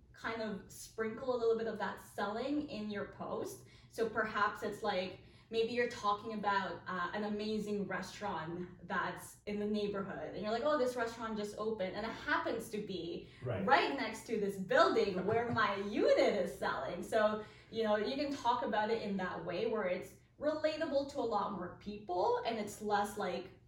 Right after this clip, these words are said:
Speaker 1: "Buy my unit, it's for sale," like, you know what I mean?
Speaker 2: And if you love food and you love eating,
Speaker 1: Totally.
Speaker 2: that, like, becomes part of your brand. So then it
Speaker 1: Exactly.
Speaker 2: becomes, like, normal to
Speaker 1: A hundred percent.
Speaker 2: be seen at a restaurant.
Speaker 1: Yeah.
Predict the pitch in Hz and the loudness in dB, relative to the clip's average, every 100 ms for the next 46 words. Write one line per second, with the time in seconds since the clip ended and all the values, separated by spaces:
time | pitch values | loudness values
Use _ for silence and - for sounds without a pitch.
0 | - 320 339 320 320 294 330 330 269 - | -6 -2 0 0 0 0 2 2 0 -4
1 | - - 330 294 311 320 302 269 240 226 | -6 -4 -4 -2 0 2 0 -2 -2 -4
2 | 220 - 226 233 226 220 202 190 202 214 | -6 -6 -4 -4 -4 2 6 8 8 8
3 | 220 - 214 185 151 160 160 143 160 160 | 6 6 8 10 10 10 10 10 8 6
4 | 117 - - 494 494 269 214 170 - - | 6 0 -2 2 4 6 8 10 8 6
5 | 165 165 156 151 139 135 127 107 127 156 | 6 6 6 4 2 2 2 2 2 2
6 | 170 - 107 - - - - 175 156 151 | 2 2 0 -2 -2 -2 2 6 8 8
7 | 151 151 135 127 127 135 156 160 - - | 6 4 4 2 4 6 8 8 6 0
8 | - - - - 101 - - - - 240 | -6 -18 -8 -2 -2 -4 -14 -14 -4 -2
9 | 262 339 277 247 220 - 190 196 208 190 | 2 2 2 0 2 8 8 10 10 10
10 | 180 160 147 143 180 - 156 120 113 110 | 10 8 8 8 6 4 2 2 0 0
11 | - | 2